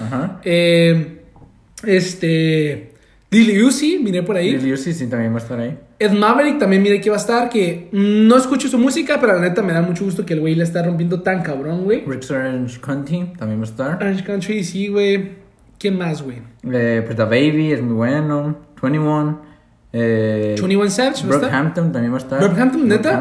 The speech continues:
Speaker 1: Brockhampton,
Speaker 2: Wow,
Speaker 1: sí.
Speaker 2: no sabía.
Speaker 1: En el día de Rage Against the Machine y
Speaker 2: <clears throat>
Speaker 1: Calvin Harris.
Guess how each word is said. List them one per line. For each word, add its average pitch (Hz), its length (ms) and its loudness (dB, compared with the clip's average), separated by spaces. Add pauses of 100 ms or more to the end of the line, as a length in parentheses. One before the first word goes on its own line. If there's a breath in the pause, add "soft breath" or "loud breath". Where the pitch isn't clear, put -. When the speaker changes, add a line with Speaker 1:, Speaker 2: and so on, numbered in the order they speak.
Speaker 1:
Brockhampton, 160 120 -2
Speaker 2:
Wow, - 80 -8
Speaker 1:
sí. - 100 -2
Speaker 2:
no 165 100 4
sabía. 165 180 -2
Speaker 1:
En 127 60 0 (160)
el 113 280 0
día 131 200 4
de 135 260 4
Rage 131 240 -2
Against 139 340 -4
the - 40 -6
Machine 139 460 -6
y 113 120 -2 (100)
Speaker 2:
<clears throat> - 120 0
Speaker 1:
Calvin 123 300 0
Harris. 131 340 -4